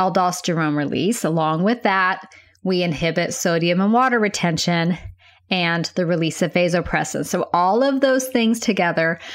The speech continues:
are going to lead to lower total body water volume and less vascular contraction or constriction. So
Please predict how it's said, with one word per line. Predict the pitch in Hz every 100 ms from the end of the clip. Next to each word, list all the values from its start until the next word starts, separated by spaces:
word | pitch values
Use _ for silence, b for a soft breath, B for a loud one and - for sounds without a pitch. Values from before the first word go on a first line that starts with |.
| B 196
are | 170
going | 190 196
to | 196 214
lead | 190 185 175
to | - 185 175 175 B B _ _ -
lower | 220 247 285 339
total | - 285 277 262 262 - -
body | 185 196 185 185 180 220
water | 175 185 180 185 180 185
volume | 190 196 214 190 165 160 165 -
and | 185 180 185 180 185 -
less | 180 170 165
vascular | - 156 160 - 156 151 139 - _ b b b b -
contraction | 185 - 143 139 - 101 -
or | 165
constriction. | - 160 - - - - 87 - B B B
So | - 185 147